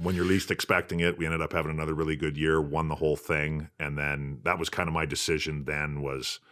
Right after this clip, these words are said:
you know, "What am I gonna do? Am I gonna," New Jersey, back when, when Lou Lamoriello, they wouldn't offer you money. You had to tell them,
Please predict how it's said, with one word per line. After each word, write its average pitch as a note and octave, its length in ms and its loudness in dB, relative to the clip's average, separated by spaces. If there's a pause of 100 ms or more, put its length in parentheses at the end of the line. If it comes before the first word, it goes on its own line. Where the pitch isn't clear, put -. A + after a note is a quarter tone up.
(320)
you E2 100 -6
know, C2 100 -6
"What D2 160 -2
am D2+ 80 0
I D#2 60 -4
gonna D2 160 -4
do? B1+ 300 -8
Am C2+ 100 -6
I C2+ 80 -6
gonna," C#2 380 -6 (720)
New G#2 160 4
Jersey, G#2+ 480 8
back E2+ 360 2
when, E2 220 0
when E2 420 -2
Lou F2+ 140 4
Lamoriello, E2 680 2 (300)
they E2 120 0
wouldn't F2 240 4
offer E2 260 2
you D2 140 -2
money. E2+ 440 0 (240)
You F#2 140 2
had F2+ 100 4
to F2 60 -4
tell E2 280 2
them, D2 300 -2